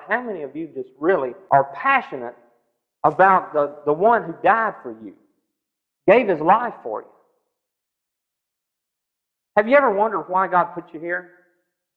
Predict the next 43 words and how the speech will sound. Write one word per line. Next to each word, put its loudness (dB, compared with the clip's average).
Why 6
you -2
were -2
born? -2
Why 2
God 4
even -4
has -2
a 2
planet -4
called 4
Earth 2
that -8
has 0
creatures -2
called 4
humans -10
walking 2
around? -2
Have 4
you 4
ever 2
just -8
wondered -4
that? -4
You -8
know, 2
as -2
children, 2
we -6
wonder 0
things -4
like 0
that, 2
and -14
a -4
lot 8
of -8
times -2
adults 0
will -20
say, 2
"Well, 2